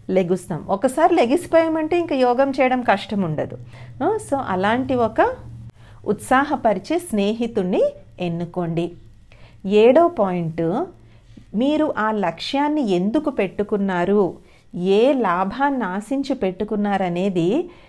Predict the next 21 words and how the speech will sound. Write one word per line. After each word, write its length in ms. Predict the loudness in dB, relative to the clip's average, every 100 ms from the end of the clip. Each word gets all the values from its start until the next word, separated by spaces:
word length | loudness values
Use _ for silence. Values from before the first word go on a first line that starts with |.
| _ _ 0
మీరు 200 | 2 2
రాసుకొని 720 | 0 -2 -2 -2 -2 -2 -2
పెట్టుకొని 840 | -2 -4 -4 -2 0 2 0 -2 -6 -4
అది 160 | -2 0
మీకు 260 | -2 -2
నిత్యం 560 | -2 -2 -6 -4 -2 -2
కనిపించే 680 | -2 -2 -4 -4 -2 -2 0 0
చోట 160 | 2 2 0 -2 -20 _ -4
పెట్టుకోండి. 680 | -4 -4 -4 -2 -2 -4 -6 _ _ _ -4
ఉమ్? 180 | -4 -4 -8 _ _ -20 -20 _ -8
ఎ-, 240 | -8 -4
అదేదో 320 | 0 2 4 2
రాసి 480 | 0 -2 -2 -2
ఒక 180 | -2 0
డైరీలో 460 | 0 2 2 0 0
పెట్టి 260 | -2 4
ఆ 40 | 4
డైరీని 420 | 4 2 2 0
ఎక్కడో 280 | 0 0 2
పడేయడం 480 | 4 4 2 0 -2
కాదు. 320 | -4 -6